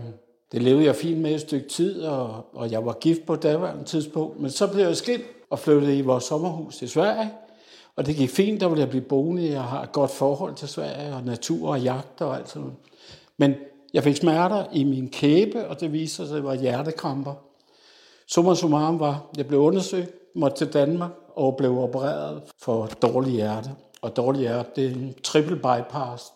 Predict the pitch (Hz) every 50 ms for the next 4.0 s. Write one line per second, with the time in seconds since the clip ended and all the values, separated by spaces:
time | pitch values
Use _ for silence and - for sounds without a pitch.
0 | - - 135 127 120 117 107 104 104 104 - - - - _ _ - - 151 160
1 | 156 - 180 170 165 143 156 160 147 147 147 135 127 127 - - - - _ _
2 | _ _ 143 135 135 - 139 120 - - 151 151 123 123 135 147 135 - - _
3 | _ - 120 110 110 110 127 139 139 139 131 123 - - - 139 127 113 120 117